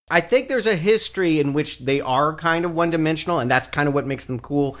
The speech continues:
Chow Yun-fat, Ghost Dog. There's so many movies. Clint Eastwood, obviously, a large part of his career is being that kind of steely,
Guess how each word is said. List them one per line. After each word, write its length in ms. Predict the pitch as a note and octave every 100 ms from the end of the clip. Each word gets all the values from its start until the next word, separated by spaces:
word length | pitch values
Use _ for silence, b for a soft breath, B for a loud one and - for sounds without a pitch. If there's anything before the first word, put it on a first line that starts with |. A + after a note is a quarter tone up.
| B
Chow 220 | - D3 C3+
Yun-fat, 720 | C3 A#2+ - C3 C3+ C3 B2
Ghost 280 | C3 C#3 -
Dog. 180 | C#3 C#3
There's 140 | D#3+
so 220 | - A3+
many 200 | G#3+ G3
movies. 560 | E3 E3 D3+ C#3+ C3 -
Clint 240 | - G3+ F#3+
Eastwood, 360 | F#3 - G2+
obviously, 480 | B2 C3+ B2 A2 G2+
a 100 | A2+
large 480 | A#2 C3 C#3+ D3+ D3
part 180 | D3 C3+
of 80 |
his 160 | A#2+ B2+
career 680 | - B2+ B2 B2+ A2 G2 F#2+ B B
is 140 | B2+
being 400 | A#2 C#3+ C#3 C3
that 220 | A#2+ A2+
kind 180 | - B2+
of 80 | A2
steely, 720 | - C#3+ C3+ B2+ C3 B2 A#2+